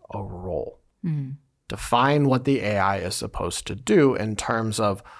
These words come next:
Speaker 1: what persona is it acting on? What is its job supposed to be? A lot of people jump into A I and just ask questions.
Speaker 2: Yeah.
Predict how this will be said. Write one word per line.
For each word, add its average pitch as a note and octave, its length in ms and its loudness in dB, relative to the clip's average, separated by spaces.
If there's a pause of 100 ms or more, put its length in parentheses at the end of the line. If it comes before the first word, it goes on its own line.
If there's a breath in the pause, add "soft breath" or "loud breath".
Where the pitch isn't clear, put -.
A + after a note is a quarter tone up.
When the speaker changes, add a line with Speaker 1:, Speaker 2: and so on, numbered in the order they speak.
(200 loud breath)
Speaker 1:
what - 220 -2
persona C3+ 580 4
is G#2 180 0
it G2+ 140 -2
acting F#2+ 460 -6
on? D#2+ 240 -4
What G2+ 340 -2
is G#2+ 200 -4
its A2 220 -6
job A#2+ 560 0
supposed - 600 -4
to - 100 -10
be? - 400 -10
A - 40 -2
lot D3 180 6
of F#3 40 0
people D#3+ 280 6
jump B2 280 2
into B2 140 2
A G2+ 200 -2
I F#2 200 2
and G2+ 160 -6
just - 200 -6
ask - 280 -4
questions. - 560 -2
Speaker 2:
Yeah. C#3+ 160 -2